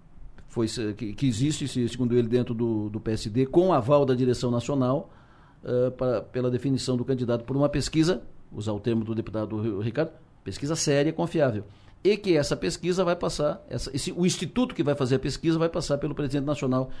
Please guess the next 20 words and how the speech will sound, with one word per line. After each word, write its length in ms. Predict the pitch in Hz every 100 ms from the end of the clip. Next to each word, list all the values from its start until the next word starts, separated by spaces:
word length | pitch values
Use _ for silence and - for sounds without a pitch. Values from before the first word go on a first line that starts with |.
| -
do 100 | 135
P 140 | 131
S 180 | 127 135
D, 240 | 117 127 - - - - -
o 760 | - 131 123 123 120 110 98 92
secretário 400 | - 117 120 117
de 60 | 107
Estado 280 | 127 117
hoje 160 | 120 110
de 80 | -
São 100 | 135
Paulo, 360 | 127 131 139 - -
o 120 | - 127
Gilberto 260 | 117 110
Kassab. 400 | 135 - 90 - - - - -
Então, 160 | 139
são 240 | - 131 123
duas 360 | 135 202 170
informações 600 | 160 147 135 - 156 151
importantes. 640 | 170 202 190 156 123 -